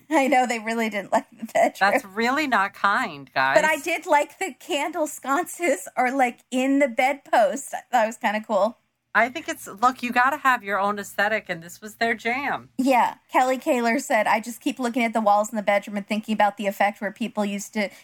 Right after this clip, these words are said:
Speaker 1: use plastic bags to make paint texture." And Sally B wrote, "The original Trading Spaces."
Speaker 2: It did look like textured wall.
Speaker 1: They put hay on the wall <laughs> once on Trading Spaces.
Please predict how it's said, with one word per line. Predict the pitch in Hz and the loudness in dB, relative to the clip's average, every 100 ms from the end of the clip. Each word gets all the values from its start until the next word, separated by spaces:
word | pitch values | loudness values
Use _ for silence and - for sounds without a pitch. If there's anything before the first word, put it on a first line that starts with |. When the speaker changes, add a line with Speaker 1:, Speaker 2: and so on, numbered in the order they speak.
| - | -4
Speaker 1:
use | 214 208 | -2 -2
plastic | - 196 190 - - | 0 2 2 -4 -2
bags | 175 185 208 | 0 0 -2
to | - | -12
make | 190 180 - | -10 -10 -6
paint | 233 175 | -6 -4
texture." | - 156 - - 196 269 - _ - | -2 -2 -4 -4 -4 -4 -8 _ -4
And | 214 | 0
Sally | 226 208 202 | 2 2 2
B | 208 214 | -2 0
wrote, | 202 190 220 | 2 2 0
"The | 214 | -2
original | 208 233 240 185 | -2 -2 0 0
Trading | 208 190 190 | 0 -4 -6
Spaces." | - 214 262 - - - _ - | -8 -6 -6 -10 -18 -20 _ -4
Speaker 2:
It | 208 | -2
did | 214 214 | -2 -2
look | 202 | 0
like | 175 156 | 0 -2
textured | - 156 - 156 127 | -4 -6 -4 -10 -8
wall. | 131 127 117 - _ _ | -4 -4 -4 -8 _ _
Speaker 1:
They | 220 | -6
put | 220 226 - - | -2 -4 -4 -4
hay | 196 185 | -2 0
on | 160 202 | -2 -4
the | 170 | -4
wall | 160 160 240 | -2 0 -4
<laughs> | |
once | - 160 - | -10 -14 -10
on | - | -10
Trading | - 151 - | -8 -10 -10
Spaces. | - - - - - - | -16 -18 -18 -20 -20 -20